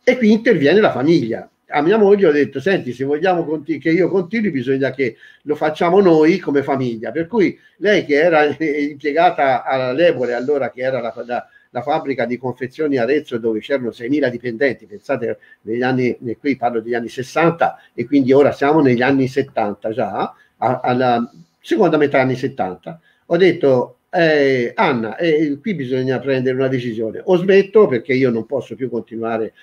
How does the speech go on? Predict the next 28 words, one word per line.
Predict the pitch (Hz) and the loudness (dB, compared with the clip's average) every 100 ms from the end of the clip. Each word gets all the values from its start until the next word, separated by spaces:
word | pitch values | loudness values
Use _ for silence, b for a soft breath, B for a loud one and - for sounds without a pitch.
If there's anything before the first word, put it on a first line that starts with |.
| b b | b b
a | 123 123 | 0 0
essere | 127 123 120 | -2 -6 -6
presente | 120 131 127 127 117 b b b _ | -4 -2 -2 -2 -4 b b b _
nella, | 127 123 123 | 0 2 2
nel | 123 139 131 | 2 2 4
merc-, | 127 123 - | 0 -2 -4
nel | 143 131 | 0 2
mondo | 147 135 | 2 2
del | 123 120 | 0 -2
mercato | 123 - 139 135 120 | -4 -2 -2 -2 -4
come | 123 120 | -4 -6
singolo, | - 127 120 147 180 | -4 -4 0 0 0
ma, | 147 - | -2 -2
eh, | 127 - b b _ | -2 -4 b b _
eh, | 180 165 | 0 0
oppure | 165 - 170 247 320 208 139 | 0 -2 -2 0 4 4 6
la | 131 | 2
prendi | 143 147 180 | 0 -2 0
te | 175 139 | 2 2
come | 123 139 | 2 -2
licenza". | 208 151 147 147 214 123 - | 0 -2 -2 -2 -4 -4 -4
Eh, | 123 101 _ | -8 -10 _
quindi | 190 123 165 | -2 0 2
lei | 190 110 - | 2 0 -6
che | 156 127 | -8 -8
si | - 180 | -2 0
è | 127 | 2
licenziata | 139 240 170 123 107 92 _ | 0 -4 -4 -6 -10 -18 _